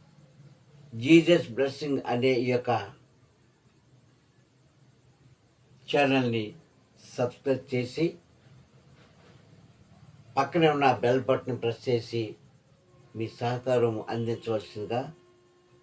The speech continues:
కోరుకుంటున్నాను. దేవుడికి మహిమ కలుగును గాక.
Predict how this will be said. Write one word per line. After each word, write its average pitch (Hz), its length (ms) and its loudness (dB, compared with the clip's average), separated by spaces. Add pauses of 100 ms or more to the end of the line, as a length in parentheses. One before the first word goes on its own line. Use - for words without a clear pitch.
(240)
కోరుకుంటున్నాను. 101 1040 -8
దేవుడికి 107 420 0 (320)
మహిమ 107 280 -6
కలుగును 101 440 -6
గాక. 104 420 -6